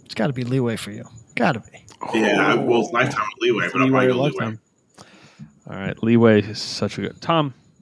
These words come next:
Speaker 3: what is your favorite Leeway record?
Speaker 2: Desperate Measures.
Speaker 3: Would you say that's the record to give to someone as their first Leeway record?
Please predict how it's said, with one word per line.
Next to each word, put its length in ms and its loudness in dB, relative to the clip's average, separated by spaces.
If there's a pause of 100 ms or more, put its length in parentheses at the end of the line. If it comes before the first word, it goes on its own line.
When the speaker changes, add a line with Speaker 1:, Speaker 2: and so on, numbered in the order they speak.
(720)
Speaker 3:
what 180 2
is 120 2
your 100 2
favorite 320 0
Leeway 280 0
record? 360 -12 (1500)
Speaker 2:
Desperate 260 2
Measures. 380 0 (1200)
Speaker 3:
Would 260 0
you 200 2
say 300 2
that's 300 2
the 160 -2
record 400 0
to 100 -8
give 460 0
to 120 -18
someone 400 -2
as 200 -4
their 100 -2
first 300 -4
Leeway 240 -4
record? 380 -10